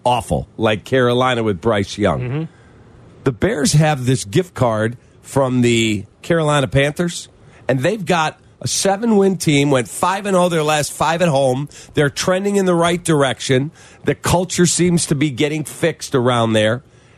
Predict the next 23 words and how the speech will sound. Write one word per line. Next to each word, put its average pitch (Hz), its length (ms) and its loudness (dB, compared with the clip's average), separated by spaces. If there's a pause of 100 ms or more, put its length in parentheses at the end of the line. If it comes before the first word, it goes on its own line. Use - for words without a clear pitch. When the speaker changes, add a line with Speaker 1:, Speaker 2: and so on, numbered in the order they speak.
(140)
Speaker 1:
and 156 100 2
they 160 100 0
got 156 180 -4
seventy 180 500 0
million 170 380 0
in 120 80 -6
cap 143 320 -2
space. - 500 -4 (760)
Seventy 311 680 0
million. 285 460 2 (540)
They're 190 200 0
gonna 226 180 2
have 165 180 2
a 123 120 -2 (180)
good, 175 320 0
solid 151 760 -2 (240)
roster. 127 680 -2 (460)
Why 117 320 2
he 165 140 0
wouldn't 170 260 0
wanna 160 200 2
go 151 220 2
here 170 280 0